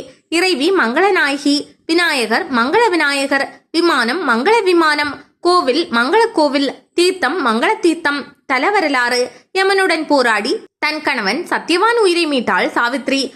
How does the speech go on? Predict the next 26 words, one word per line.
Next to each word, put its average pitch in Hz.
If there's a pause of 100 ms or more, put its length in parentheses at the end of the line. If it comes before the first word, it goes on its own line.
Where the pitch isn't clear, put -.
(180)
ஆனால் 311
இன்னொரு 320
பெண்ணோ 233 (160)
இறைவனுடன் 415
போராடி 226 (120)
தன் 370
கணவனை 330
மீட்டாள். 294 (300)
என்ன 311
கதை 349
அது? 240 (280)
முதலாம் 302
குலோத்துங்க 440
சோழனிடம் 262 (200)
அலைவாணர் 320
என்ற 339
அமைச்சர் 247
இருந்தார். 285 (300)
இவர் 381
சிவபெருமானிடம் 392
அளவிலா 240
பக்தி 359
கொண்டவர். 285 (300)
தான் 349
வணங்கும் 403
சிவபெருமானுக்கு 285